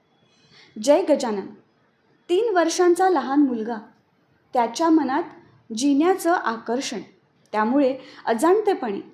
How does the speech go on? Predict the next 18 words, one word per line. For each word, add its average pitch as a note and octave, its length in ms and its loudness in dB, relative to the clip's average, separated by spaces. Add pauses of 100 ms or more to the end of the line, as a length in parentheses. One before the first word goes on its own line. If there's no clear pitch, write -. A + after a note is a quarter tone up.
(360)
आईबाबांचं B3 680 -2
लक्ष A#3+ 340 -2
नाही C4+ 600 -2 (120)
असं C#4 220 -2
पाहून C#4 460 2
जिन्याकडे C#4 540 2
जातो. G#3 400 -8 (640)
जिन्या D4 340 2
डोकावून D#4 580 2
पाहतो D#4+ 640 0 (180)
आणि D4 240 4
तोल G4 600 2
जाऊन F4 280 4 (920)
खाली B3 280 -4
पडतो. G#3+ 380 -12 (1700)
अचानक F#4+ 540 0
सर्व F4 540 2
झाल्याने F4+ 500 2